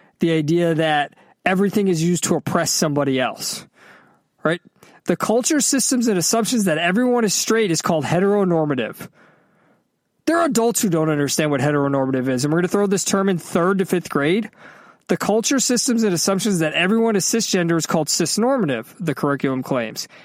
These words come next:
Therefore, the culture, systems, and assumptions that everyone is straight and cis is called cis-heteronormativity.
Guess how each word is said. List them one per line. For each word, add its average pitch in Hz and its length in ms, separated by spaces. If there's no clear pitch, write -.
Therefore, 202 440
the 143 80
culture, 254 460
systems, 214 680
and 160 120
assumptions 196 420
that 165 140
everyone 240 400
is 202 80
straight 202 260
and 165 100
cis - 380
is 160 140
called 160 320
cis-heteronormativity. 175 1500